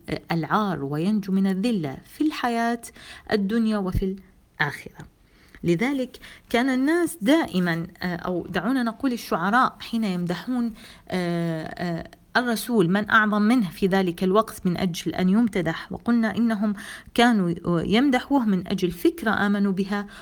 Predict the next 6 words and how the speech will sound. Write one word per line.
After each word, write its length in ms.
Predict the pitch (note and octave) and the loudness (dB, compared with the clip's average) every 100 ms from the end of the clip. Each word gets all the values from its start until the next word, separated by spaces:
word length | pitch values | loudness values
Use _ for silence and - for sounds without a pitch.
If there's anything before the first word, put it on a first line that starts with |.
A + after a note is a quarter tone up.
| - | -8
وعقيدة 580 | D3+ D3 E3 C#4 D4+ A#3 | -2 0 0 2 2 0
التزموا، 640 | G#3+ - G#3 G3+ G3 G3 G3+ - - - | -2 0 0 2 2 2 0 -6 -18 -8
آه، 720 | - F#3+ F#3+ F#3+ F#3 F#3 F3 | 2 4 4 2 2 0 -2
فيها، 520 | - - A3+ G3 G#3+ G#3 - - - | -4 -2 0 0 -2 -4 -14 -16 -2
آه، 200 | F3+ F3+ | 0 2
وبمبادئ 1300 | F#3 A#3 A#3 - E3+ G#3 A3+ A#3 - G#3 A#3 E4+ F3+ | 2 2 2 -2 -2 2 2 2 2 2 4 4 2